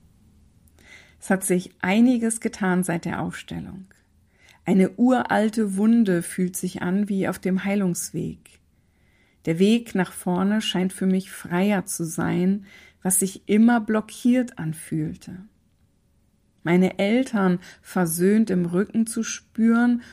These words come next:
und ein sicheres Plätzchen für die innere Kleine zwischen den Eltern nehme ich als echtes Geschenk wahr. Und eine andere Frau schreibt,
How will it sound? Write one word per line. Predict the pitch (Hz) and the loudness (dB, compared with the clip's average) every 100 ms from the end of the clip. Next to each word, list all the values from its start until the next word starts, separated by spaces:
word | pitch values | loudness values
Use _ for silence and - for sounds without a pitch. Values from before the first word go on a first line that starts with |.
| - | -10
und | - 170 | -6 0
ein | 170 | 0
sicheres | 175 190 233 262 214 175 - | 2 2 0 0 -2 -2 -6
Plätzchen | - 196 240 - - 202 185 | -4 -2 0 -2 -2 0 0
für | 185 - | 0 -2
die | 180 180 | -2 -4
innere | - - 247 302 233 185 | 0 4 4 4 0 -4
Kleine | - - 180 180 196 233 220 175 185 - - _ | -6 -4 0 0 2 4 4 2 -2 -10 -20 _
zwischen | - 196 208 220 | -6 -4 0 2
den | 190 185 | 2 2
Eltern | - 180 208 - 190 185 185 - _ _ | 0 0 0 -2 0 0 -2 -6 _ _
nehme | 175 175 185 202 190 | 2 4 4 4 2
ich | 185 185 - | -2 -4 -6
als | 175 - - _ - | -6 -6 -10 _ -4
echtes | 196 196 - - 175 - - | -2 -4 -12 -8 -6 -8 -8
Geschenk | 180 - 208 185 190 196 | -6 -2 0 0 0 -6
wahr. | 151 151 151 175 _ _ _ _ _ _ _ _ _ _ _ _ _ _ _ _ _ _ _ _ _ _ _ _ _ _ _ _ _ - - | -10 -8 -10 -14 _ _ _ _ _ _ _ _ _ _ _ _ _ _ _ _ _ _ _ _ _ _ _ _ _ _ _ _ _ -14 -6
Und | 170 | -4
eine | 165 180 175 - | 0 0 0 -2
andere | 180 190 185 185 180 | -2 0 0 -2 -4
Frau | - 170 175 185 | -4 -4 -2 -4
schreibt, | - 165 165 175 - _ - | -8 -8 -6 -6 -8 _ -20